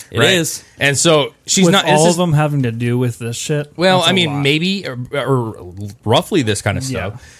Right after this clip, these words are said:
Speaker 2: So it's not just a, like, a, "I'm drunk and I'm gonna poke fun at people that make fun of me." That's not what it is. And that's why it's, to me, it's very different. You know what I'm saying?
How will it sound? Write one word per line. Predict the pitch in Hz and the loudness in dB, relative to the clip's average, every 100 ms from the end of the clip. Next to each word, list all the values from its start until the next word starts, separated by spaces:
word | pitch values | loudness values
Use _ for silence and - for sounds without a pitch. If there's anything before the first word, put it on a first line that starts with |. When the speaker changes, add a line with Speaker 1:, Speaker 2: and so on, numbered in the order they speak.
| - _ | -20 _
Speaker 2:
So | - 202 170 | 0 0 2
it's | 170 185 | 0 0
not | 190 156 | 0 0
just | 127 165 - | 0 0 2
a, | 139 | 0
like, | 131 113 | 0 0
a, | 113 107 92 | 0 -2 -2
"I'm | 113 | -4
drunk | 101 110 113 110 110 | -2 0 0 0 -2
and | 104 | -2
I'm | |
gonna | 101 101 | -2 -4
poke | 87 110 98 | -4 -4 -4
fun | 110 | -6
at | 95 | -6
people | 104 98 | -6 -6
that | |
make | 92 87 | -8 -8
fun | 117 113 | -6 -4
of | 92 | -4
me." | 90 | -6
That's | 101 - | -6 -4
not | 123 | -4
what | 101 92 | -2 -4
it | 87 | -6
is. | 87 76 | -8 -6
And | 107 | -4
that's | 120 131 127 | -2 -2 0
why | 117 107 | 0 0
it's, | 101 - | -4 -6
to | 127 | -4
me, | 131 | -2
it's | 98 | -2
very | 101 92 | -4 -8
different. | 82 95 - 80 - - | -6 -10 -10 -14 -16 -12
You | 110 | -6
know | 101 | -6
what | |
I'm | 92 | -6
saying? | 92 90 | -6 -8